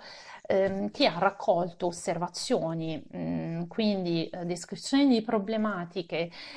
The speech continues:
eh, proposte di risoluzione di queste problematiche per singoli temi. Quindi immaginate un sito a cui ci si iscriveva, si poteva selezionare il singolo tema,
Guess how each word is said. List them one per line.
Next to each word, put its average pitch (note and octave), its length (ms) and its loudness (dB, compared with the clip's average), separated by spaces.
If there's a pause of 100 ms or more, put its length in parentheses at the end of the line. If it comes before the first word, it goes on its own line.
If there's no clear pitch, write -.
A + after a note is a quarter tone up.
(100)
eh, F#3 360 0
proposte G#3 640 2
di C4+ 120 2
risoluzione B3 720 -2
di A3+ 100 -4
queste A3 320 -4
problematiche A3+ 920 -2
per F#3 440 4
singoli F#3+ 560 2
temi. F3 520 2
Quindi G3+ 180 -2
immaginate F#3 540 -2
un E3+ 160 -2
sito E3+ 680 -6
a - 120 -8
cui A#3 200 -2
ci A#3+ 140 -6
si G3 160 -10
iscriveva, F3 720 -2 (240)
si - 120 -6
poteva F#3 340 0
selezionare G3 1000 -2
il F#3+ 120 -10
singolo G3 520 0
tema, E3 520 -4